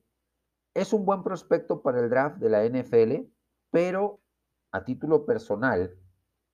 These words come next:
yo lo dejaría que termine su elegibilidad para que llegue mejor preparado. También un temporadón, dos mil doscientas setenta y dos yardas,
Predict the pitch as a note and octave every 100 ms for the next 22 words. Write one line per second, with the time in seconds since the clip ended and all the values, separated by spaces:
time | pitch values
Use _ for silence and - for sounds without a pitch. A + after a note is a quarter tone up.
0 | _ _ _ _ _ _ - D3+ F3 F3+
1 | - C#3 D#3+ D#3 D#3+ B2 B2+ D3 D#3 D3+
2 | B2+ A#2+ - A2+ A#2 A#2+ C3+ D3 B2+ A#2
3 | A#2 B2+ G#2+ - G#2 - - - G2 F2+
4 | D2+ - _ _ _ _ B2 C3 D#3+ D#3
5 | B2 - _ _ _ _ C3+ C#3+ D3 B2+
6 | B2 B2 D3 D3+ A#2 A#2+ B2 B2+ C3 B2
7 | B2+ A#2+ - G#2 G#2 G#2 A#2+ A2+ D3 D3+
8 | C#3+ D3+ D3